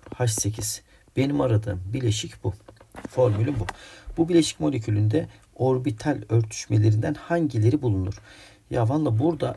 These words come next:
ekstradan bilgiler bilmek gerekiyor. Hani şunlar olmayacak, olmayacak diyoruz ama bunun yapısı üç tane karbonu birbirine bağlıyorum.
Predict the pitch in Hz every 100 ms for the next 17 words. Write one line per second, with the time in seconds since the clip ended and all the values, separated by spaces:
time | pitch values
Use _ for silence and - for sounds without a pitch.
0 | - 143 - - 139 143 127 123 120 131
1 | 127 117 131 - 107 90 - 107 107 -
2 | _ _ - _ _ - 127 120 110 -
3 | _ _ _ - - - - 139 143 139
4 | 143 139 135 127 147 139 107 - 113 151
5 | 143 131 107 127 135 147 - - - 110
6 | - 123 120 120 113 117 123 120 113 113
7 | 113 110 110 113 143 101